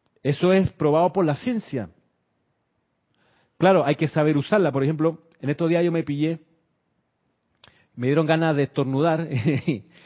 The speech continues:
me saqué la mascarilla para estornudar. Entonces, no, eso, o sea, la mascarilla.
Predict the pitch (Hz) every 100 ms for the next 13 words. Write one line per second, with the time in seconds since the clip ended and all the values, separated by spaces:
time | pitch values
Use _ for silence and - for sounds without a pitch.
0 | _ 123 147 135 131 156 156 151 147 180
1 | 147 - 131 147 190 113 113 120 113 135
2 | 123 151 180 120 110 127 123 _ - _
3 | - - _ - _ _ _ _ - 147
4 | 131 127 127 120 127 - 143 123